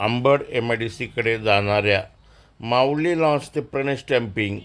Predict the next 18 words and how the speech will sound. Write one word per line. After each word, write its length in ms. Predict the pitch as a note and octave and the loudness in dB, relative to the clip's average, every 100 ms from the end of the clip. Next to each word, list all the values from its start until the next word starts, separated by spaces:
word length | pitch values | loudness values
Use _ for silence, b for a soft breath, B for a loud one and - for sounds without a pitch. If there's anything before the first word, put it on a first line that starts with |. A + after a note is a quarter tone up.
| - C3 | -12 -10
तसेच 220 | D3+ D3 | -6 -6
पाथर्डी 500 | - B2+ B2+ C3+ C#3+ | 0 0 0 -4 -4
फाटा, 500 | - A2+ G2+ G2+ - - b b b b - | -2 -4 0 0 -2 -10 b b b b -12
तसेच 280 | B2 D3 - | -8 -8 0
सातपूरकडे 680 | C3+ - - E3 D#3+ D3+ | 0 0 -6 -4 0 0
हा 340 | C#3+ C3 C3 C3 - | 2 4 4 2 0
जाणारा 420 | B2+ C3 B2+ B2+ | 0 2 0 -2
मुख्य 440 | B2+ C3+ - E3+ D3 | -4 -8 -6 -2 0
रस्ता 340 | C3 - B2+ | 0 -2 0
आहे 400 | A2 G#2 F#2 - _ b b b b b b - | 2 2 -2 -8 _ b b b b b b 0
आणि 440 | A#2 C3+ C#3 C3 | 0 0 -4 2
या 160 | C3+ C3+ | 2 4
रस्त्यावर 600 | C3+ B2+ - C#3+ C3 A#2+ A2+ - - C#3 | 0 -4 0 2 2 0 -2 -14 -8 -6
सकाळी 680 | C3 D3 C#3+ D3 D3 D3 D3+ - - - - | -4 0 2 2 0 -2 -4 -10 -18 -18 -2
सात 240 | C#3 C#3 | 2 2
ते 760 | C#3 _ _ D3 C#3+ C#3 D3 - b b b b _ - | 0 _ _ 0 2 4 0 -4 b b b b _ -4
साडेआठच्या 800 | B2+ B2+ C#3+ E3 C#3 C#3+ D3+ F3+ | 2 2 2 0 0 0 0 -2
दरम्यान 460 | D#3+ D3+ D3 D3 | 0 0 0 0